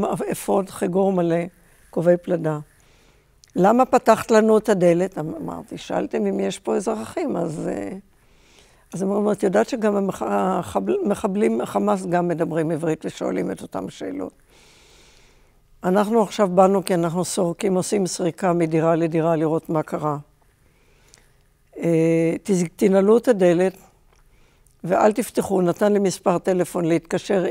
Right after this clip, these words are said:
אם מישהו ישאל עוד פעם אם יש אזרחים, לא לפתוח את הדלת בלי לוודא. באיזשהו שלב אמ-,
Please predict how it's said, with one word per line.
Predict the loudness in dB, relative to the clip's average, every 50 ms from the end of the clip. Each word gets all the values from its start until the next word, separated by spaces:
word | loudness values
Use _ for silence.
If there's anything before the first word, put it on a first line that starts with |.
| 0
אם | 0 0
מישהו | 0 -2 -2 -2 -4 -4
ישאל | -4 -4 -4 -4 -2 -2 -2
עוד | -2 -4
פעם | -6 _ -6 -4 -2
אם | -4 -4 -4
יש | -4 -6 -6 -8
אזרחים, | -10 -8 -6 -8 -6 -6 -6 -6 -6 -6 -10 _ _ -20 -20 -20 _ _ _ _
לא | 0 2 2 2
לפתוח | 0 -2 -4 -4 -2 -2 -2 -2 -4
את | -6 -8
הדלת | -6 -2 -2 -2 -2 -2 -4 -4 -6 -4
בלי | -2 0 0 0
לוודא. | 0 -2 -2 -4 -4 -2 -2 -2 -2 -2 -4 -6 -12 -16 _ -20 _ _ _ _ _ _ _ _ 0
באיזשהו | 0 2 2 2 -2 0 -2 -4 -4
שלב | -2 -2 0 0 0 0 0
אמ-, | -2 -4